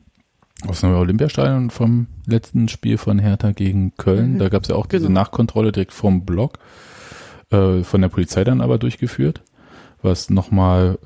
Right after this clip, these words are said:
Speaker 1: dazu geführt hat, dass viele dann auch erst Ende der ersten Halbzeit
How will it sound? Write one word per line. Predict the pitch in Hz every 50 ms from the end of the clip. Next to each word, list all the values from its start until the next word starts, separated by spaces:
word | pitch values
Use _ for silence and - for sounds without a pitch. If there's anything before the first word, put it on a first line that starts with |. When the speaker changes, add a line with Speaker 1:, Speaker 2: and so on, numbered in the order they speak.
| -
Speaker 1:
dazu | - 92 - - -
geführt | 87 85 - - 98 - 90
hat, | 87 -
dass | 90 85 -
viele | - - - - 90 87 92 87 85 87 85 - - - _ _ _ - _ _ _
dann | - 87 87 82 -
auch | - 85 - -
erst | 90 90 85 82 - - - - - -
Ende | - 92 90 82
der | 92 -
ersten | - - - - - 85
Halbzeit | 85 90 85 - - - 87 - - -